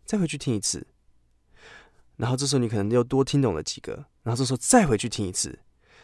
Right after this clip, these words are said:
听大概五次六次之后，你确定，你非常非常确定你真的没有办法再听懂更多的东西的时候，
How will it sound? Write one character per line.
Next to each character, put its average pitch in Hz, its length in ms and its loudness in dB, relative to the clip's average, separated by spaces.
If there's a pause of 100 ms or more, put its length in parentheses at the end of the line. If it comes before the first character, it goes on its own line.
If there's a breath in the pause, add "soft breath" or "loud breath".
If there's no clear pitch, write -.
(100)
听 247 160 6
大 262 100 4
概 254 220 2
五 101 160 -8
次 160 220 0
六 143 200 8
次 127 140 -2
之 127 140 0
后， 131 100 2
你 113 80 -2
确 147 220 0
定， 131 260 -2
你 117 80 -4
非 247 340 6
常 185 160 -2
非 190 120 2
常 170 120 4
确 160 160 2
定 143 120 2
你 104 80 0
真 156 240 4
的 143 40 2
没 120 140 4
有 135 80 4
办 139 120 0
法 110 120 0
再 127 140 -2
听 143 200 -2
懂 104 160 0
更 120 140 4
多 113 140 2
的 104 60 4
东 104 140 0
西 110 120 -6
的 98 80 -6
时 104 160 -6
候， 110 200 -2